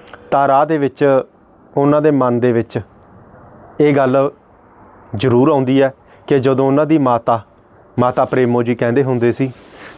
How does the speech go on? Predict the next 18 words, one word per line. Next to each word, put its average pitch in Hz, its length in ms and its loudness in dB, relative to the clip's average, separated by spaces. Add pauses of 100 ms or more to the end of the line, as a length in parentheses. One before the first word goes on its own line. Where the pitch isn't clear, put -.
ਕਿ 147 80 0
"ਪੁੱਤ, 143 320 -2
ਗੁਰੂ 135 340 2
ਗੁਰੂ 123 240 2
ਹੁੰਦਾ, 135 300 0 (380)
ਮਸੰਦ 120 380 -2
ਮਸੰਦ 110 400 -2
ਹੁੰਦੇ 95 320 -4
ਨੇ।" 87 100 -8 (2000)
ਅਸਲ 170 220 0
ਦੇ 175 60 2
ਵਿੱਚ 165 160 0
ਗੱਲ 156 260 0
ਇਹ 160 160 4
ਸੀ 160 380 -2
ਕਿ 151 480 2
ਜਦੋਂ 139 300 0
ਮਸੰਦ 143 460 -2